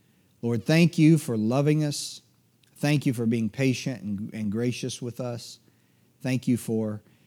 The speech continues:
uh, what you teach us in your word. I pray that you would give each, each and every one of us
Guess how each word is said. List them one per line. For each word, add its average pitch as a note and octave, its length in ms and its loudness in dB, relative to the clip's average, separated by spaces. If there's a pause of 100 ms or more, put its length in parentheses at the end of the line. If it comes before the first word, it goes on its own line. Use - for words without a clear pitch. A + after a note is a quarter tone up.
(260)
uh, G#2 180 -6
what A#2+ 300 -2
you B2 140 2
teach D3 260 0
us C3 160 -4
in C3 80 0
your B2 120 0
word. B2 180 0
I B2 80 -2
pray C3 320 0
that G#2+ 100 -2
you B2+ 120 0
would A#2 160 -2
give A#2+ 200 -2
each, B2+ 260 -4 (100)
each C3+ 280 -2
and C3 100 -2
every B2 200 -2
one B2 180 -4
of A#2 80 -4
us - 260 -8